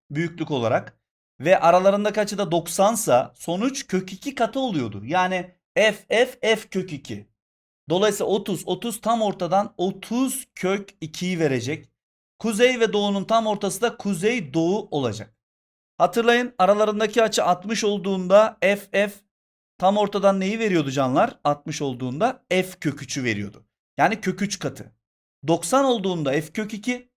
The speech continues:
yani otuz, otuz, otuz kök iki. Yüz yirmi olduğunda da bunlar her zaman karşınıza gelecek şeyler. F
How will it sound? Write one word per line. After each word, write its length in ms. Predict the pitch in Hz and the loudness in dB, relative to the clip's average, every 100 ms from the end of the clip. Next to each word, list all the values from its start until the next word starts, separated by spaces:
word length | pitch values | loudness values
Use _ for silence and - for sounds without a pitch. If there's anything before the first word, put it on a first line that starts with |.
| - | -4
yani 160 | 147 139 | 0 0
otuz, 300 | 156 170 156 | -2 -4 -4
otuz, 320 | 156 151 - | -4 -4 -8
otuz 360 | 143 127 175 160 | -8 -8 -8 -8
kök 200 | 208 202 | -6 -6
iki. 300 | - 220 220 _ _ _ - | -6 -8 -8 _ _ _ -8
Yüz 300 | 160 233 214 | -2 -2 0
yirmi 280 | 240 254 262 | -2 0 4
olduğunda 580 | 254 240 196 208 196 170 | 4 4 0 -2 0 2
da 140 | 185 | 2
bunlar 300 | 190 196 202 | 2 2 4
her 160 | 196 202 | 6 4
zaman 300 | 190 190 180 | 2 -2 2
karşınıza 440 | 185 180 185 175 | 2 2 -2 -6
gelecek 380 | 170 175 165 180 | -2 -2 -2 -4
şeyler. 440 | 170 143 180 - | -2 2 0 0
F 220 | - 202 | 0 0